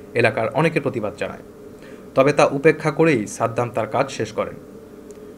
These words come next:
অভিযুক্ত সাদ্দাম হোসেন জানান, বিদ্যালয় কর্তৃপক্ষের নির্দেশনা অনুযায়ী তিনি কাজ করেছেন।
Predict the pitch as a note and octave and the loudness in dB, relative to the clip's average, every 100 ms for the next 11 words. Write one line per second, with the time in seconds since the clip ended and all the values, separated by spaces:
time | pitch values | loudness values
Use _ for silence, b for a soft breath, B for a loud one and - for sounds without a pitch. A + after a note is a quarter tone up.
0 | - A#2 A#2 A#2+ A#2 - A#2 A#2+ A#2 B2 | -6 -2 0 0 -4 -2 0 2 0 0
1 | C3+ C3 C3 A#2+ E2+ - - A#2 A2+ B2 | -2 2 2 0 -6 -12 -8 -6 0 4
2 | B2+ B2+ - C#3 C#3 C3+ D3 D3 B B | 4 2 -2 2 0 2 0 0 B B
3 | - C#3 D#3 D3+ D#3 C#3 D3+ D#3+ E3+ E3 | -2 0 2 2 0 0 0 4 4 4
4 | B2+ B2 G#2+ - G2 - | -2 -2 -2 -4 -6 -8